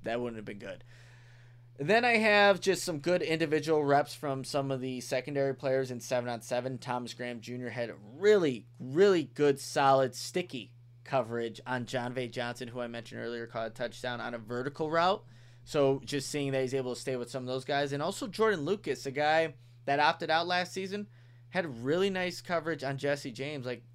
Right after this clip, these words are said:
uh, a guy that Justin Fields has just targeted throughout every single training camp practice. That, that's a connection that, hey, th-, if it happens throughout the regular season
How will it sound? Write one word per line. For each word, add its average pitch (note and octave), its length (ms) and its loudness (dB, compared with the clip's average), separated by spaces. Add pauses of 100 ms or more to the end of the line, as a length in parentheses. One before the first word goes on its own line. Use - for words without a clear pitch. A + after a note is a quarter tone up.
uh, A2 240 -12 (120)
a B2 80 -4
guy C#3 320 4
that C#3+ 280 2 (680)
Justin D#3 340 0
Fields D3+ 360 0
has A#2 100 -14
just A2+ 200 -14
targeted B2 580 -2 (480)
throughout G#2+ 320 -4 (180)
every A#2+ 480 -4 (380)
single C3 560 -8 (100)
training A#2+ 320 -8
camp C3 220 -6
practice. C3+ 240 0
That, F3 240 0 (220)
that's B3+ 180 4
a C4+ 60 -2
connection G3 520 -2
that, D3+ 300 2 (340)
hey, C3+ 300 0 (280)
th-, - 140 -6
if C#3+ 180 2
it C#3+ 240 0
happens F#3 360 2
throughout F3+ 180 2
the F3+ 80 -6
regular F3 300 2
season F#3 500 -6